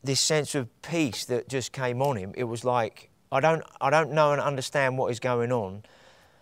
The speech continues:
but you, but you, I've just heard the Lord say, 'Everything will be okay.'" Now, without going into all the story,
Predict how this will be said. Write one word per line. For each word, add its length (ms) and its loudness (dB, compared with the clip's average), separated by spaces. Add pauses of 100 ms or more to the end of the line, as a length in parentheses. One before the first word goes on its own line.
(380)
but 100 2
you, 180 2
but 160 0
you, 240 4
I've 160 4
just 220 0
heard 260 2
the 80 -2
Lord 240 -2
say, 300 0
'Everything 440 -2
will 100 -2
be 440 -2 (540)
okay.'" 640 -2 (640)
Now, 240 8 (1080)
without 300 8
going 180 4
into 200 0
all 200 2
the 80 -2
story, 720 0